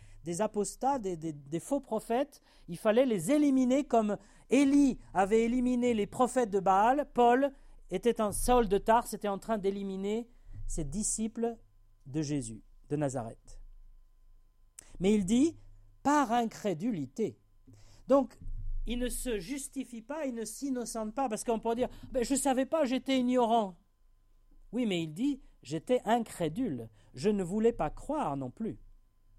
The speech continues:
Et je pense qu'il y a beaucoup de gens dans le monde qui sont ignorants et incrédules en même temps. C'est-à-dire, ils ne savent pas qu'ils s'opposent à Dieu, ils ne savent pas qu'ils sont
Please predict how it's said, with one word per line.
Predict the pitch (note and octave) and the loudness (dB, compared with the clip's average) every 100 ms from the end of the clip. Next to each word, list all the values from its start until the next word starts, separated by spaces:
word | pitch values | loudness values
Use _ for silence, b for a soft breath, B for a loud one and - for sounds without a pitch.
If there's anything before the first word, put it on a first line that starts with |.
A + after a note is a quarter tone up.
| b b b | b b b
Et | F#3+ | -2
je | G#3 | 0
pense | D4+ F4+ | 0 0
qu'il | - | 0
y | |
a | G3+ | -2
beaucoup | D#3+ E4+ F4+ D#4 | -2 -6 -4 -4
de | G#3+ | -4
gens | F3+ B3 | -4 -4
dans | G#3 | -6
le | F3 D3 | -6 -8
monde | C3+ A#2 B2 B2+ _ - - - - - - - - | -10 -14 -18 -20 _ -20 -20 -20 -20 -20 -20 -20 -12
qui | A3 | -8
sont | A3+ G#3 | -6 -2
ignorants | B3+ C4+ B3+ A#3+ A#3+ D#4 C#4 | 0 4 4 4 2 0 0
et | G#3+ | 2
incrédules | A#3 A3+ - A#3 G#3 A3+ | 2 0 -2 -2 -2 -4
en | F#3 | -4
même | E3+ E3 | -6 -8
temps. | - C3+ - b | -8 -8 -10 b
C'est-à-dire, | - A3 A3+ C#4 | -6 0 2 4
ils | C4 | 2
ne | A#3+ | 2
savent | A3+ B3 G#3+ - | 2 2 0 0
pas | F4 E4+ B3+ - _ _ - - | 2 2 0 -10 _ _ -20 -8
qu'ils | A3+ | -4
s'opposent | G#3 B3+ A#3+ B3 G#3 | 0 0 2 0 2
à | F#3 | -2
Dieu, | E3 F3+ E3 | 0 -2 0
ils | |
ne | G3+ | -2
savent | G#3+ A#3+ - | -2 -2 -2
pas | D#4+ E4+ | -2 -2
qu'ils | B3 | -4
sont | - A#3 G#3+ | -2 -2 -4